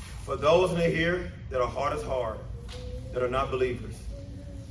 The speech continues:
I would say, for you not a believers, believer, you do have a Father. And it's not the Father in heaven. Well, the Father in heaven is everybody's Father as creation.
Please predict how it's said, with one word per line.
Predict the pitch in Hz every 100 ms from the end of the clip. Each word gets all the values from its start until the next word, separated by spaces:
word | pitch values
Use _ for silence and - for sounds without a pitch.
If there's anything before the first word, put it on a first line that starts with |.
| - - - - - - -
I | 131
would | 143 147
say, | - 135 117 113 - 123 - - -
for | 135
you | 127 175
not | 175 170
a |
believers, | 156 151 147 123 117 - - - -
believer, | 135 160 147 110 110 - - - - - 147
you | 156
do | 165
have | 160 147
a | 131
Father. | 135 135 131 - - - - - - -
And | - -
it's | 127 123
not | 143 123
the |
Father | - 135 135
in | 135
heaven. | 160 160 110 - - -
Well, | 127 123
the |
Father | - 156
in | 143
heaven | 156 123
is |
everybody's | 156 180 143 123 120
Father | 127 123
as | -
creation. | 117 131 - - - - -